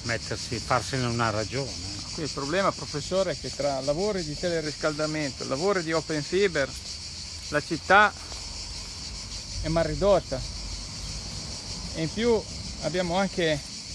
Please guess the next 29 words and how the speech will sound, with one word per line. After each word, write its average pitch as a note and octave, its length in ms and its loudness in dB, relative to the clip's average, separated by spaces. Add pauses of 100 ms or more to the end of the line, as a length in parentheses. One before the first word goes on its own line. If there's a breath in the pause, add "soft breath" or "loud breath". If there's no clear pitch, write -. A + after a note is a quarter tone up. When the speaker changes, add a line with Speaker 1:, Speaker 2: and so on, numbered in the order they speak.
(260)
Speaker 2:
questi F#3 380 2
angoli F#3 420 4
di D3+ 120 2
verde E3 440 4
che C3 180 -4
sono C#3 420 -2 (500)
praticamente D3 680 0
usati D3 360 2
come C3 380 -2 (800)
discariche, D3+ 840 2
cioè C3+ 240 2
vogliono D#3 320 2
rovinare D3 480 0
tutto. F3 380 2 (640)
Poi F3 100 2
vediamo D#3+ 460 2
anche D3+ 200 -2
qui F3 300 4 (600)
questo D#3 240 -4
prato, E3 440 4
abbiamo D3 300 0
dei D3 140 0
mattoni D#3 600 2 (120)
qua, B2+ 120 -4 (600)
cioè, C#3 160 -2 (760)
qui G3 80 0
non D3+ 180 0
hanno D3 180 0
ancora C#3 480 4